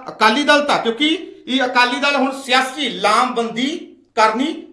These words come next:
ਸ਼ੁਰੂ ਕਰ ਚੁੱਕੀ ਆ। ਜੇ ਪੰਜਾਬ ਨੂੰ ਬਚਾਉਣਾ ਤਾਂ ਪੰਜਾਬ ਦੀ ਖੇਤਰੀ ਪਾਰਟੀ ਨੂੰ ਬਚਾ ਲਵੋ। ਪੰਜਾਬ ਦੀ ਖੇਤਰੀ ਪਾਰਟੀ ਸ਼੍ਰੋਮਣੀ ਅਕਾਲੀ ਦਲ ਨੂੰ ਕਿਹਾ ਜਾਂਦਾ ਹੈ, ਕਿਉਂਕਿ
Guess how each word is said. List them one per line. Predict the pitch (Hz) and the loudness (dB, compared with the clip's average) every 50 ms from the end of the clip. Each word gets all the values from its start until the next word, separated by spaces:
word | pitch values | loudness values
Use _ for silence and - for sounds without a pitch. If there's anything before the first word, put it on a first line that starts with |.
| - _ | -20 _
ਸ਼ੁਰੂ | - - - 269 311 349 359 349 | -18 -10 -6 -2 2 2 2 4
ਕਰ | 349 294 269 254 262 | 4 4 4 4 2
ਚੁੱਕੀ | 277 269 - 277 262 240 | -4 -6 -2 0 2 4
ਆ। | 180 147 | 2 2
ਜੇ | - - 220 240 262 | 0 0 2 2 2
ਪੰਜਾਬ | 285 - 277 240 220 208 226 233 247 262 262 262 | 2 0 -4 -4 0 2 4 4 6 4 2 2
ਨੂੰ | 269 311 320 294 | 0 -2 -2 -2
ਬਚਾਉਣਾ | 254 262 277 269 285 294 254 - - - - - _ | -2 -2 -2 0 0 0 0 -2 -2 -8 -14 -10 _
ਤਾਂ | - 233 233 | -4 -4 -2
ਪੰਜਾਬ | 233 247 226 - 240 240 254 262 262 254 - | -2 -4 -2 2 4 6 6 6 4 2 -2
ਦੀ | 285 320 349 - - - - _ _ _ - | -6 -6 -8 -8 -14 -20 -20 _ _ _ -4
ਖੇਤਰੀ | - 302 320 320 - - 359 359 359 359 | 0 0 0 0 0 0 2 2 2 4
ਪਾਰਟੀ | 359 311 240 214 220 - - 233 233 | 4 4 4 4 4 0 -2 0 2
ਨੂੰ | 233 262 262 | 2 2 2
ਬਚਾ | 220 208 - 240 214 220 | 2 0 0 0 0 2
ਲਵੋ। | 220 196 147 127 - - - - _ _ _ - | 2 0 -2 -4 -8 -12 -18 -20 _ _ _ -12
ਪੰਜਾਬ | 170 160 202 220 233 240 226 - | -6 -2 2 2 2 2 2 0
ਦੀ | 254 277 262 262 | -2 -4 -2 -4
ਖੇਤਰੀ | - 196 - - 247 254 247 247 | -4 -6 -6 -6 -6 -6 -6 -6
ਪਾਰਟੀ | - 220 208 202 202 - 220 226 233 233 | -2 -2 -2 -2 -2 -4 -6 -6 -6 -6
ਸ਼੍ਰੋਮਣੀ | 226 - 196 190 190 196 196 196 180 156 | -6 -6 -6 -6 -6 -6 -6 -8 -8 -8
ਅਕਾਲੀ | - - 185 208 226 277 | -6 -6 -6 -6 -2 0
ਦਲ | 269 285 277 269 | 0 0 0 -2
ਨੂੰ | 285 294 | -4 -4
ਕਿਹਾ | 277 262 247 269 285 | -4 -4 -4 -4 -4
ਜਾਂਦਾ | 277 269 262 254 254 247 247 | -2 -4 -4 -2 -2 -2 -2
ਹੈ, | 254 277 285 - - - _ _ _ | -2 -6 -8 -10 -14 -20 _ _ _
ਕਿਉਂਕਿ | 214 202 196 - 269 320 349 - | -6 -6 -4 -4 -6 -6 -8 -10